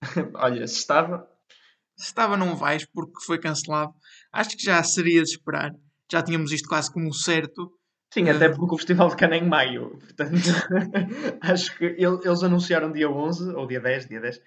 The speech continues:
Speaker 2: Sim.
Speaker 1: eh, que ia ser cancelado, eh, quando o festival, eu não sei quais eram as datas exatas, mas o festival é em maio, eles nem sequer tinham anun-, anunciado o line-up. Portanto,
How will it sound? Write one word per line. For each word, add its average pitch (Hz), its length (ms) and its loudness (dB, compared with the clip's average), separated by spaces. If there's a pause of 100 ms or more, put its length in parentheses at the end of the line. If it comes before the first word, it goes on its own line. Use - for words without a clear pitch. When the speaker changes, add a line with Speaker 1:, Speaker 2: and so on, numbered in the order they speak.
(180)
Speaker 2:
Sim. 160 260 -8
Speaker 1:
eh, 156 140 -4 (180)
que 170 120 -4
ia 151 100 4
ser 151 240 -2
cancelado, 139 800 -4
eh, 143 460 -6
quando 156 200 -2
o 151 40 -6
festival, 143 400 -2
eu 151 100 0
não 170 140 0
sei 175 180 -2
quais 160 220 -4
eram 151 140 -4
as 143 100 -6
datas 120 340 -4
exatas, 110 380 -12
mas 123 160 -16
o 123 40 -14
festival 127 380 -8
é 123 40 -8
em 123 60 -8
maio, 113 280 -4
eles 131 100 -4
nem 123 100 -8
sequer 120 220 -6
tinham 123 220 -12
anun-, - 280 -12
anunciado 127 400 -6
o 113 100 -6
line-up. 127 280 -6 (160)
Portanto, 147 240 -8